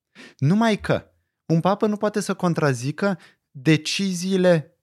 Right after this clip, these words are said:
uh, pe care biserica le-a luat înainte, nu poate să contrazică precedentul.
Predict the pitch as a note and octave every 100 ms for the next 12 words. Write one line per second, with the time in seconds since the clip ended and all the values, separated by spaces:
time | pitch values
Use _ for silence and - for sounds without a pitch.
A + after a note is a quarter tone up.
0 | _ - C#3 C3+ C3 D3 D#3 D3+ C3+ -
1 | F#3 F3 E3 D3 D#3 F#3+ - F3+ F#3 E3
2 | D#3 B2 - F2+ C#3 E3+ D#3 - C3+ C3+
3 | C3 D#3 - G3+ - A#2+ G#2+ E2 -